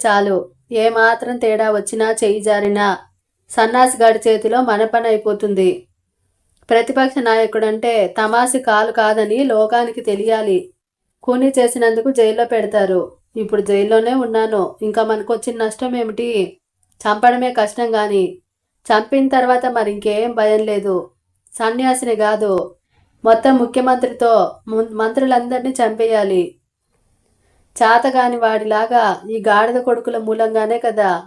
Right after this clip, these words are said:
పోలీసు వెధవలు ఇంత పని చేయగలిగారు. అదే మన రాజ్యం చేస్తుండగా వీళ్ళు ఈ పని చేయగలిగేవారా? గుండె చే-, గుండె చేరునా?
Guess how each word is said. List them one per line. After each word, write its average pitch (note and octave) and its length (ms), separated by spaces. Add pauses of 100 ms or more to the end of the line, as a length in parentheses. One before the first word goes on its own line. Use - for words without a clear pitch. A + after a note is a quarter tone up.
(180)
పోలీసు A#3+ 380
వెధవలు G#3+ 380
ఇంత A3 160
పని A#3+ 240
చేయగలిగారు. G3+ 880 (840)
అదే A3+ 240
మన A#3+ 160
రాజ్యం G#3+ 360
చేస్తుండగా A#3+ 600
వీళ్ళు A3+ 260
ఈ G3+ 80
పని G#3 260 (100)
చేయగలిగేవారా? A3 1000 (960)
గుండె A#3 340
చే-, G3+ 380 (300)
గుండె A3+ 280
చేరునా? G#3+ 720